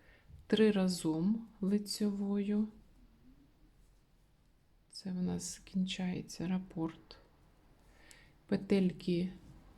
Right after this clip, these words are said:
після рапорту: лицьова,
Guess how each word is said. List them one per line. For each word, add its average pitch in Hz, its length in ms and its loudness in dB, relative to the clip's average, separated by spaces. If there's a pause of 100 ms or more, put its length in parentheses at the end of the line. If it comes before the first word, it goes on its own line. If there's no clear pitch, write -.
(1160)
після 185 480 2
рапорту: 165 760 0 (340)
лицьова, 180 1080 -2